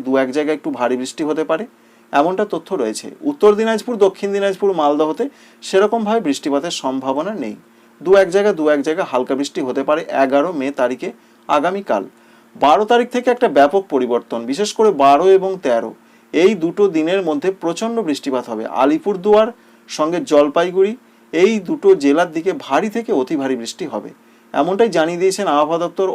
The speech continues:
অরেঞ্জ অ্যালার্ট জারি করা হয়েছে প্রচণ্ড বৃষ্টিপাতের জন্য, সঙ্গে দমকা ঝড়, বজ্রবিদ্যুৎ সহ বৃষ্টি হতে পারে। কিন্তু অন্যান্য জেলাগুলোতে বারো এবং তেরো তারিখে যে আপডেট রয়েছে, দার্জিলিং রয়েছে, কালিম্পং রয়েছে, সঙ্গে রয়েছে কুচবিহার,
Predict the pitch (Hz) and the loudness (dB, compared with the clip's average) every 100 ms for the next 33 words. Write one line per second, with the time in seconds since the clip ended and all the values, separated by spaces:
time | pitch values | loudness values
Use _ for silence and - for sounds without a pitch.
0 | 117 135 170 185 165 175 127 123 143 127 | 0 2 2 -4 -6 -2 2 4 2 0
1 | 120 120 113 135 127 110 - 104 _ _ | 0 0 0 -2 -2 -8 -8 -14 _ _
2 | _ 160 170 214 214 190 131 - 123 120 | _ -2 -2 -2 -2 -2 -4 -4 -4 -4
3 | 160 127 107 98 87 _ _ _ - 165 | -6 -8 -8 -10 -14 _ _ _ -4 -2
4 | 180 147 147 147 160 147 147 185 139 135 | 0 2 2 4 0 2 -2 -2 -2 -4
5 | 117 139 156 151 147 139 185 165 120 127 | -2 -2 0 0 -2 -4 -6 -6 -8 -8
6 | 117 196 196 107 - _ _ _ _ 208 | -8 -6 -4 -6 -8 _ _ _ _ -2
7 | 214 202 196 214 233 170 185 202 208 208 | 2 4 4 2 2 2 2 4 2 2
8 | 170 143 151 175 175 185 170 139 143 160 | 4 4 4 0 -4 -6 0 2 2 0
9 | 160 170 165 139 127 156 160 131 120 170 | -2 -4 0 0 0 -4 -4 -4 -4 -8
10 | - _ _ _ 131 139 143 147 185 185 | -10 _ _ _ 2 4 4 0 -4 -2
11 | 185 180 180 139 143 160 170 170 170 170 | -2 -2 0 2 2 0 -2 0 0 -2
12 | 165 220 - _ _ _ - 156 160 170 | -2 -8 -10 _ _ _ -6 -2 0 0
13 | 170 160 175 - 143 - 151 165 | -2 -2 -6 -4 -4 -4 -2 0